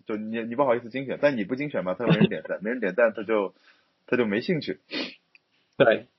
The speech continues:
Speaker 1: 你还，你还记得吗？当时我们始终没解决这个问题。
Speaker 2: 没错，没错，没错。
Speaker 1: 嗯。
Speaker 2: 哎，那比如说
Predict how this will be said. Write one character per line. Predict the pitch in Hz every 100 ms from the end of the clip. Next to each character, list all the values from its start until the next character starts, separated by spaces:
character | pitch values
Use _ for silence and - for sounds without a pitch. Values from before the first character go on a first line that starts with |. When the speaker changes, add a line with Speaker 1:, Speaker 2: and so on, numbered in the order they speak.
| -
Speaker 1:
你 | 104
还， | 104 -
你 | 110
还 | 104
记 | 107 123
得 | 104
吗？ | 92 -
当 | 127
时 | 131
我 | 101
们 | 107
始 | 98
终 | 92
没 | 104 107
解 | 87
决 | 76
这 | 92
个 | 82
问 | 80
题。 | - - - _ _ - - - - _ -
Speaker 2:
没 | 139 127
错， | - 117
没 | 107 107
错， | 120
没 | 101 98
错。 | - 104 _ _ _ _ _ _ - _ _ _ -
Speaker 1:
嗯。 | 98 87
Speaker 2:
哎， | 156 202
那 | 226
比 | 175
如 | 107
说 | 127 170 185